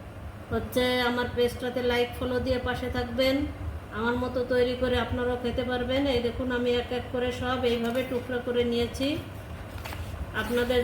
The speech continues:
যেমন খুশি পিস করে নিতে পারবেন। এখন আমি একটা এয়ারটাইট বক্সে প্যাকিং করে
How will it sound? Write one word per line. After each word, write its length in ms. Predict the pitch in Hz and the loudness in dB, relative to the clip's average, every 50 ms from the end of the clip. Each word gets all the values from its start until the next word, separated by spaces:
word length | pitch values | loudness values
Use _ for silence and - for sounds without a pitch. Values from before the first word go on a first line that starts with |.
| 226 | 4
যেমন 200 | 240 247 247 247 247 240 | 4 4 4 2 0 0
খুশি 200 | 247 226 - 262 240 240 - - - - - - - - - - - - - - | -2 0 0 -2 -2 -4 -6 -8 -10 -10 -10 -10 -10 -10 -10 -6 -4 -4 -2 -2
পিস 180 | - 262 247 - - - | 0 0 -2 0 0 2
করে 180 | 277 254 254 254 247 | 2 4 4 4 2
নিতে 180 | 240 247 262 240 240 | 2 2 2 2 4
পারবেন। 360 | 240 240 233 226 262 269 302 349 381 - - - - - | 2 2 4 4 4 4 4 4 0 -2 -4 -6 -4 -2
এখন 180 | 220 240 240 247 240 | 0 0 2 2 2
আমি 140 | 240 247 247 247 247 | 2 2 2 2 0
একটা 160 | 247 - 254 247 240 | 0 0 2 2 4
এয়ারটাইট 500 | 240 240 240 240 240 - 247 247 247 240 247 226 - - - - - - - - - - - 226 220 | 4 4 4 2 -2 -2 0 0 0 0 -2 -4 -6 -8 -8 -10 -10 -8 -8 -8 -10 -10 -8 -4 0
বক্সে 440 | 240 240 240 240 - - 285 285 311 349 349 - - - - - - - - - - - - - | 0 0 0 0 -2 0 2 2 2 0 -2 -4 -8 -12 -12 -12 -14 -12 -14 -14 -14 -14 -10 -6
প্যাকিং 280 | - 233 220 - 262 262 269 262 277 | -4 -2 0 0 2 2 2 2 4
করে 200 | 277 285 320 | 4 4 4